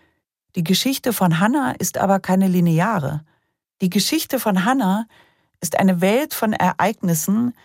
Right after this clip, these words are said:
die wie Monde auf verschiedenen ovalen Umlaufbahnen wieder und wieder aneinander vorüberziehen.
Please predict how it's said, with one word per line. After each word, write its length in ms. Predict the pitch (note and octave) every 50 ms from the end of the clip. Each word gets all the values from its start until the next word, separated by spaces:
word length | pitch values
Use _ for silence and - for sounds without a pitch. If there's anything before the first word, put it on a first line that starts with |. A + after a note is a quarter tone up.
| _ _ _ _ _ _ _ _ _ -
die 120 | F3+ E3
wie 100 | F#3 F#3
Monde 640 | F#3 F#3 F#3+ G3+ A3+ B3+ C4 C4+ C4 B3+ B3 - -
auf 100 | - F3+
verschiedenen 760 | - - G3 G#3+ - - A#3+ B3 A#3 A#3+ A#3 A3+ A3+ A3 A3+
ovalen 560 | - - E3 E3 F3+ F3+ G3+ A3 A3+ A3+ A3
Umlaufbahnen 1040 | - A#3 A#3 A#3 G3+ E3+ E3 D#3 - - - D#3+ D#3+ E3+ F#3+ G3+ G3 G3 E3+ D#3+ G3
wieder 440 | G#3+ B3 A#3+ B3+ B3 B3 - -
und 200 | - F#3+ E3 F3
wieder 260 | F#3+ G#3+ G#3 G#3+ G#3 -
aneinander 480 | - F#3+ F#3+ F#3 F3+ F3+ F#3 F#3+ F#3
vorüberziehen. 880 | E3 - F#3 E3+ F#3 E3 D#3+ D3 D3 - - - D#3 D#3 D#3 D3 C#3